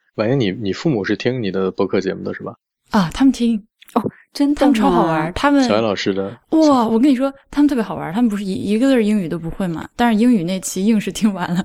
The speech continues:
Speaker 2: <laughs> 我说，
Speaker 3: 好感人哦。
Speaker 2: 我问我爸，我说，
Speaker 1: 好棒。
Speaker 2: <laughs> 我说：“你听个啥呀？”他说：“我就听听。”
Speaker 3: 听听感觉。
Speaker 2: “我听听你声音啊。”再说，对啊，再说万一你中间突然开始改中文怎么办？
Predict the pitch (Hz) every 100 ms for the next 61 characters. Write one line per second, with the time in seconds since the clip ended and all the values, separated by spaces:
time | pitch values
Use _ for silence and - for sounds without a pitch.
0 | - 262 269 233 311 285 285 - - -
1 | 262 285 294 254 214 202 233 254 226 233
2 | 220 330 277 - - - 123 107 - _
3 | _ - - 587 - - - - - 330
4 | 403 349 277 370 392 - 214 214 285 311
5 | - - - - _ - 349 359 359 _
6 | - - - - 220 233 277 330 302 302
7 | - 254 262 214 151 - 160 190 349 349
8 | 294 214 277 285 285 285 220 294 269 240
9 | 294 240 226 285 311 294 311 214 240 262
10 | 254 220 233 226 202 170 208 220 190 196
11 | 180 196